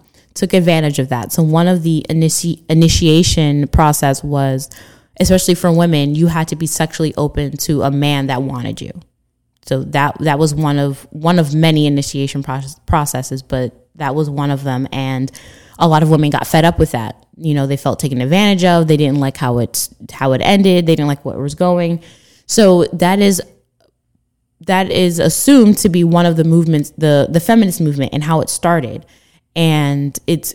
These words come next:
pretty interesting on how that, that part, that, uh, that percentage of women who branched off and kind of said, "Well, I don't need a man. I don't do this, do that, whatever."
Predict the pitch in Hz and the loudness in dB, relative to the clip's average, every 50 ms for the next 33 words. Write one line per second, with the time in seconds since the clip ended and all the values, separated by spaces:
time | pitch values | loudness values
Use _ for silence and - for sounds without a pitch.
0 | - - - - - 226 208 202 - - - 190 185 - 202 - - - 170 156 | -14 -2 0 2 2 2 0 -2 -2 0 0 0 0 0 -4 -4 0 0 0 0
1 | 147 156 - - 151 156 151 - - 170 156 147 135 135 135 - - 147 135 165 | 0 -2 -4 -4 -4 -4 -4 -6 -6 -4 -2 -2 0 -2 -2 -4 -6 -4 0 0
2 | 151 160 180 - - - - 160 147 165 170 165 175 - 160 160 - _ _ _ | 2 2 0 -2 -4 -6 -12 -10 -6 -2 -2 -2 -2 -2 -8 -16 -18 _ _ _
3 | _ _ _ - - - 156 147 - - _ - 165 170 156 160 156 - - 151 | _ _ _ -12 -6 -6 -4 -4 -6 -10 _ -8 -4 -4 -2 -2 -4 -4 -4 -4
4 | 151 139 135 135 131 135 135 147 165 - _ _ _ _ 175 160 - - - 202 | -2 -2 -2 -4 -4 -6 -8 -10 -12 -16 _ _ _ _ -2 -2 -2 -2 -4 -2
5 | - 196 175 175 170 165 156 151 160 185 190 180 156 156 170 180 160 147 139 160 | 0 0 0 0 0 0 -2 0 0 0 2 2 2 0 0 0 -2 -2 -2 -4
6 | 147 143 151 147 - 180 170 165 160 160 - - 151 147 139 - 151 147 147 143 | -4 -2 -4 -4 -4 -2 -2 0 -2 -2 -2 -4 -4 -4 -2 -2 0 0 0 -2
7 | 147 - 147 143 143 143 135 127 - - 175 208 214 202 170 165 170 170 165 165 | -2 -2 -2 -2 0 0 -2 -2 0 2 2 2 2 0 0 -2 -4 -2 -2 -2
8 | 151 156 147 147 143 143 143 143 - - 160 160 160 160 156 156 151 - - 156 | -2 0 0 0 2 2 0 0 0 0 0 2 2 2 2 0 -2 -4 -6 -6
9 | 147 160 151 143 143 143 139 139 - - 147 143 135 135 131 123 - - 143 151 | -2 -2 0 2 2 0 0 0 -2 -2 -2 0 0 0 -2 -4 -6 -6 -4 -4
10 | 143 127 127 113 110 85 - | -2 -2 -4 -6 -8 -12 -12